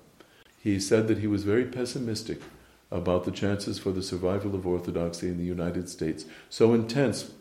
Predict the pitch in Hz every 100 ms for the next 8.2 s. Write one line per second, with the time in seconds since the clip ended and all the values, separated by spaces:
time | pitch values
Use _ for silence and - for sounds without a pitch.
0 | _ 87 90 90 - 104 92 82 78 76
1 | - 80 78 - 73 60 - - _ _
2 | _ _ _ _ _ _ _ _ _ _
3 | _ _ - - - - - - - _
4 | 110 104 135 139 123 117 113 110 143 147
5 | 131 113 110 123 160 156 123 110 98 -
6 | 101 98 131 - 104 104 98 95 90 92
7 | 120 104 110 110 110 110 107 117 131 110
8 | -